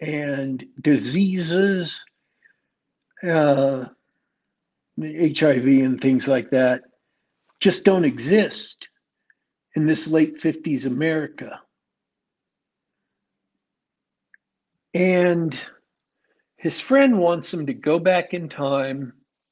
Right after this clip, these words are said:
and prevent the assassination of John Kennedy, of President Kennedy.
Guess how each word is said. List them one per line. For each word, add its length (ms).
and 220
prevent 920
the 100
assassination 1500
of 200
John 440
Kennedy, 560
of 160
President 520
Kennedy. 580